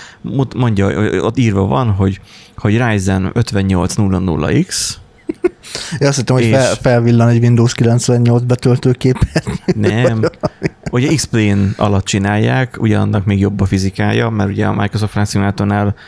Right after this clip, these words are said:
Speaker 1: egyelőre a látványra mentek legelső képpel rá,
Speaker 2: Igen.
Speaker 1: és nem annyira jó a fizikája. Tehát, hogy X-Plane-nel, és akkor harmincnyolc nulla nulla X,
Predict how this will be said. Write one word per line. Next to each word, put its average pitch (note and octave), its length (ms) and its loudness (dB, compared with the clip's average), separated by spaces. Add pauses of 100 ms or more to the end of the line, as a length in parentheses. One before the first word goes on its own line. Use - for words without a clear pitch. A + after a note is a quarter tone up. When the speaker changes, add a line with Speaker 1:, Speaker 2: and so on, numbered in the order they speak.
(180)
Speaker 1:
egyelőre G2+ 420 0
a G2 40 0
látványra G2 480 0
mentek F#2+ 380 -2
legelső F#2+ 600 -2
képpel G#2+ 260 0
rá, A2+ 60 2
Speaker 2:
Igen. G2 120 2
Speaker 1:
és - 120 0
nem G2+ 120 0
annyira G2 220 2
jó G#2 120 0
a G2+ 40 -2
fizikája. A#2+ 600 -2 (600)
Tehát, G2+ 300 -2
hogy G#2 260 0
X-Plane-nel, D3+ 600 0
és A#2 160 0
akkor A2 200 -2
harmincnyolc G#2+ 540 0
nulla G#2 220 2
nulla F#2+ 280 0 (180)
X, - 200 -6